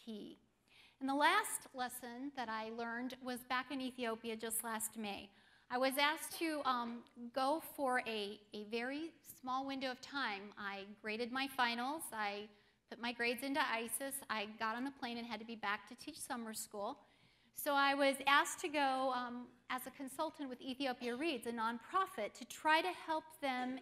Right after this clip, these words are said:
i-, or inform a project that they wanted to start, a three-year professional development project. So I landed on a Friday night, went out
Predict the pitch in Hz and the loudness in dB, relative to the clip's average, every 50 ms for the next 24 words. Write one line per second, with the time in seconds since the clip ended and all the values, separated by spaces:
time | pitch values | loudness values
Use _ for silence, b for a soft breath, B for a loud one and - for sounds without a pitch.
0 | - 254 - - - 240 240 254 254 247 - - 285 285 285 285 269 262 262 - | -10 -14 -14 -8 -4 -2 -2 -2 -2 -4 -4 -2 2 4 4 4 4 2 2 2
1 | 214 214 214 214 - - - - 381 415 392 - - - - - 220 - 220 208 | 2 2 2 0 -6 -8 -2 0 0 0 0 0 -4 -4 -4 -8 -8 -8 -6 -6
2 | 214 208 208 202 208 208 - 226 196 180 190 185 - - 277 277 269 247 254 247 | -6 -6 -6 -8 -10 -8 -6 -4 -4 -4 -6 -8 -8 -4 -2 0 0 0 0 -2
3 | 240 247 - 240 - - 226 220 - - 220 214 208 202 202 202 202 208 208 202 | -2 -4 -6 -10 -6 -6 -6 -6 -6 -8 -10 -8 -6 -4 -2 -2 -4 -4 -8 -12
4 | - _ b b b b b - 226 208 208 - 170 131 - - - B B B | -16 _ b b b b b 0 2 2 2 0 -4 -6 -8 -14 -20 B B B
5 | B B B B B B B B B - - - 311 302 285 285 285 269 262 254 | B B B B B B B B B -4 2 6 8 8 8 10 10 10 10 8
6 | 254 262 262 262 262 277 269 302 302 285 277 269 277 294 - - 262 240 233 220 | 6 4 2 2 0 0 0 -2 -2 0 0 0 -2 -4 -4 -2 -2 0 0 2
7 | 226 254 277 262 226 214 226 220 - - - - _ _ _ _ _ _ _ _ | 0 0 0 0 0 0 -2 -2 -4 -8 -16 -20 _ _ _ _ _ _ _ _
8 | _ _ _ _ - 254 247 254 254 254 | _ _ _ _ -2 2 2 2 2 2